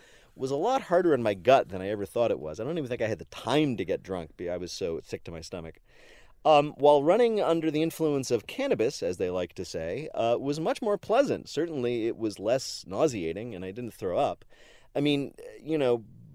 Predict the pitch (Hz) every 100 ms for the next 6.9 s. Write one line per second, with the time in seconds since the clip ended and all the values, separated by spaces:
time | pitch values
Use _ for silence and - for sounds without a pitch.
0 | - - 117 135 196 165 151 - 127 120
1 | 101 - - 95 123 170 196 233 247 285
2 | 339 - - _ _ - - 123 117 -
3 | - 127 147 143 135 123 110 123 127 120
4 | 113 - 110 104 101 113 113 127 - -
5 | 95 90 98 107 156 240 - _ - -
6 | 123 120 _ - 107 110 110 107 107